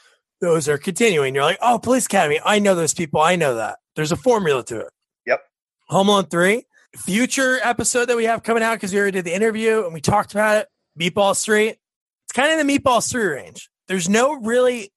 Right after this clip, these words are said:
Speaker 1: there wasn't even a throwaway line in this one. There
Speaker 2: Yeah.
Speaker 1: wasn't, like, a, "Hey," I can understand if their last name was McAllister or something. They're like,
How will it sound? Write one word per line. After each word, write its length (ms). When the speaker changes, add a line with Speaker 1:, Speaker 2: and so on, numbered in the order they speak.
Speaker 1:
there 100
wasn't 280
even 120
a 60
throwaway 560
line 300
in 100
this 180
one. 200
There 120
Speaker 2:
Yeah. 60
Speaker 1:
wasn't, 260
like, 280
a, 280
"Hey," 460
I 100
can 120
understand 260
if 100
their 140
last 300
name 100
was 120
McAllister 680
or 40
something. 260
They're 100
like, 240